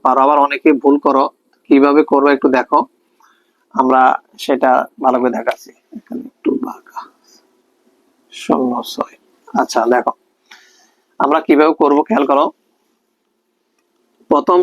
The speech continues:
সংখ্যা দিয়ে উপরে সবগুলো গুণ করবো, তারপরটা শেষ হইলে দ্বিতীয়টা দিয়ে সবগুলো গুণ,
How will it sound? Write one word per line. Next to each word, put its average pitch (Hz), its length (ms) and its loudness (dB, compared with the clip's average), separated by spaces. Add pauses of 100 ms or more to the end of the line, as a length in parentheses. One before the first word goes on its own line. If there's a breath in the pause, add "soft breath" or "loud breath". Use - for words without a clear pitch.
সংখ্যা 175 340 0
দিয়ে 175 180 8
উপরে 151 160 2 (100)
সবগুলো 160 380 2
গুণ 135 160 -2
করবো, - 180 -12 (1040)
তারপরটা 143 480 0
শেষ 160 240 -2
হইলে 165 200 4
দ্বিতীয়টা 147 440 2
দিয়ে 160 200 4
সবগুলো 151 380 2
গুণ, 151 160 0